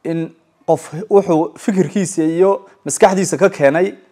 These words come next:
uu dalkiisa ku soo kordhiyey in laga soo daba koobiyeeyo. Shirkadda Alxarbi ee kontonka sano soo jirtay, lagama filayn in maanta shirkad yaroo afar sano jirta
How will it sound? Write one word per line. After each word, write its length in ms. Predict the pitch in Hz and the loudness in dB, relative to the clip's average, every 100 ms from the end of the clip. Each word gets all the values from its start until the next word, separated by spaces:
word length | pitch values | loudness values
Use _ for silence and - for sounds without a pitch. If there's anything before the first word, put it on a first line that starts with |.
| _ _ _ _ _ _ - | _ _ _ _ _ _ -8
uu 220 | 156 160 | -2 0
dalkiisa 440 | 156 208 - 175 | 4 4 4 -2
ku 80 | 165 | 0
soo 160 | 202 190 | 4 4
kordhiyey 560 | 170 147 160 185 208 - _ _ _ - | 4 -2 4 4 2 -8 _ _ _ -2
in 120 | 196 | 2
laga 160 | 175 196 | 4 4
soo 140 | 190 | 4
daba 200 | 170 170 | 2 0
koobiyeeyo. 520 | 170 143 123 113 95 - _ _ _ _ _ _ _ | 0 -2 -2 -4 -6 -12 _ _ _ _ _ _ _
Shirkadda 640 | - 160 147 214 214 208 170 | -6 -2 2 6 10 10 8
Alxarbi 400 | 165 - 208 180 | 4 4 4 4
ee 140 | 170 156 | 2 4
kontonka 340 | 233 202 160 | 0 0 -4
sano 200 | - 185 | 0 0
soo 180 | - 196 | 4 2
jirtay, 460 | 190 147 185 202 - _ _ _ _ _ - | 2 -2 0 0 -4 _ _ _ _ _ -4
lagama 320 | 139 160 190 | 0 4 6
filayn 360 | 220 233 214 196 | 4 6 8 6
in 120 | 214 | 2
maanta 340 | 196 196 190 170 | 2 2 2 -2
shirkad 320 | 170 - 202 | -4 0 2
yaroo 200 | 208 202 | 6 6
afar 260 | 196 202 156 | 6 4 -2
sano 240 | - 165 | -2 -4
jirta 440 | 185 151 - 202 | -4 -4 2 2